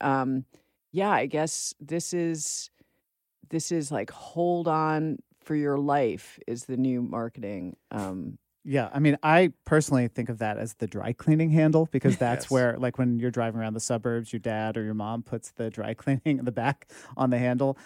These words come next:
Speaker 2: I, I will say that if you're in a car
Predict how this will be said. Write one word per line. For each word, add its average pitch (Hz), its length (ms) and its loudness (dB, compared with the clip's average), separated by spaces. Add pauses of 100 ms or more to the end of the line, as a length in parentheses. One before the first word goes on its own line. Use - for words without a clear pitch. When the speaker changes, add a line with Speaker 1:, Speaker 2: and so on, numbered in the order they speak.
(200)
Speaker 2:
I, 180 160 4
I 185 140 6
will 202 260 10
say 190 540 4 (180)
that 135 300 0 (920)
if 143 140 -2
you're 170 220 4
in 190 80 4
a 170 80 2
car 156 600 2